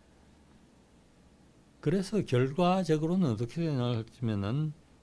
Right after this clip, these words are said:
이 세계의 끝이 결국은, 어, 내셔널 아이덴티티,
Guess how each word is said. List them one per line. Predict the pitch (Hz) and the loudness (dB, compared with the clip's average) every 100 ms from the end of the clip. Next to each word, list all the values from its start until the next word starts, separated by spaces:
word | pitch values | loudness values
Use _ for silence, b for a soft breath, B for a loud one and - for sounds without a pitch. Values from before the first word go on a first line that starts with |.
| - | -6
이 | 127 165 | -2 -2
세계의 | 170 110 120 160 185 147 113 - | -2 -2 0 2 2 2 0 -2
끝이 | 151 - - 104 87 139 147 - - _ _ _ | -8 -6 -8 -8 -6 -8 -12 -20 -20 _ _ _
결국은, | - 117 123 156 180 170 135 117 113 - - - - - - _ - - | -4 -2 -2 -4 -2 0 -2 -4 -10 -20 -20 -20 -20 -20 -20 _ -20 -8
어, | 101 95 95 | -4 -4 -4
내셔널 | 101 160 - 180 175 | -4 -4 -2 0 0
아이덴티티, | 117 113 117 110 101 101 - 101 92 | 0 0 0 -2 -6 -12 -6 -6 -6